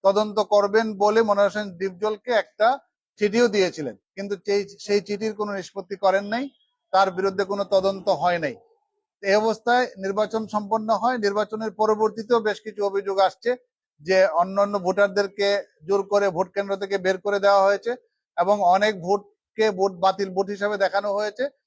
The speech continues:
সব মিলিয়ে নির্বাচনে যে কারচুপিগুলি হয়েছিল, অনিয়ম হয়েছিল, সবগুলি চ্যালেঞ্জ করে নিপুণ আক্তার পিটিশনার হয়ে আজকে রিট পিটিশন, আমরা দুই দিন আগে রিট পিটিশন দায়ের করেছিলাম, <clears throat> আপনারা ইতিমধ্যে প্রচার করেছেন।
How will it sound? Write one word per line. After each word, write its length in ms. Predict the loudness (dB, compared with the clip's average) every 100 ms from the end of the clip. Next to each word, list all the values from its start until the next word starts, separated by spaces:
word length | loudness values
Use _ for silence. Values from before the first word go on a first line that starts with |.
| _ _
সব 160 | -2 0
মিলিয়ে 260 | 0 2 2
নির্বাচনে 540 | 0 -2 -2 -2 -6 -4
যে 120 | -2
কারচুপিগুলি 640 | -2 -2 -4 -14 -10 -8 -6
হয়েছিল, 380 | -4 -4 -4 0
অনিয়ম 340 | 0 -2 -8
হয়েছিল, 340 | -4 -4 -4 -6 -4
সবগুলি 420 | -4 -6 -6 -8
চ্যালেঞ্জ 360 | -2 0 -2 -4
করে 220 | -2 -2 -2 _ _ _ _ _ _ _ _ -10
নিপুণ 280 | -6 0 2
আক্তার 320 | 2 2 -2 0
পিটিশনার 500 | -4 -6 0 2 2
হয়ে 160 | 2 0
আজকে 140 | 0
রিট 160 | -6 -6
পিটিশন, 340 | -8 -2 -2 -2 _ _ _ _ _
আমরা 200 | 0 2
দুই 160 | 0 0
দিন 120 | 2
আগে 180 | 4 4
রিট 140 | 0 -2
পিটিশন 280 | -2 -2 2
দায়ের 240 | 4 4
করেছিলাম, 440 | 2 -2 0 0 2
<clears throat> 300 | 4 4 2
আপনারা 220 | 0 0 -2
ইতিমধ্যে 340 | -4 -8 -6
প্রচার 280 | -4 -2 -2
করেছেন। 380 | 0 -2 0